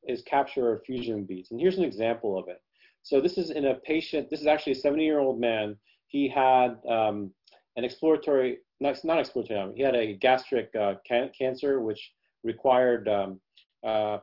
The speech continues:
partial gastrectomy and a distal esophagectomy. While he's in the surgical I C U, he develops this rhythm here. And we get a call about it, and then, and they ask us what this, uh, what this, what's this arrhythmia? So you know this is a V T talk.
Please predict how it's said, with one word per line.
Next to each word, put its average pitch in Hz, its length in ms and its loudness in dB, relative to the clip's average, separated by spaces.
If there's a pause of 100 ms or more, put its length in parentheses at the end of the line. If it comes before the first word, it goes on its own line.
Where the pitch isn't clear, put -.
partial 131 280 -2
gastrectomy 120 880 -4
and 110 100 -10
a 104 40 -10
distal 117 380 -4
esophagectomy. 104 840 -6 (400)
While 180 200 6
he's 196 120 4
in 156 60 -4
the 151 60 -2
surgical 139 400 -2
I 131 140 4
C 131 220 -6
U, 127 140 -2
he 107 100 -6
develops 107 420 -2
this 120 200 -8
rhythm 101 300 -4
here. 98 300 -8 (600)
And 113 680 -6
we 110 120 -10
get 104 140 -4
a 101 40 -6
call 185 300 2
about 147 300 4
it, 131 120 2
and 117 120 -6
then, 110 300 -8
and 107 140 -10
they 107 100 -2
ask 110 260 -4
us 98 140 -10
what 107 200 -8
this, 101 320 -14
uh, 92 140 -8 (500)
what 107 160 -10
this, 104 140 -14 (100)
what's 113 240 -10
this - 160 -20
arrhythmia? 98 440 -8 (1600)
So 131 160 2
you 127 180 2
know 156 140 4
this 147 120 0
is 120 60 -6
a 117 80 2
V 117 200 -2
T 175 280 -2
talk. 110 360 2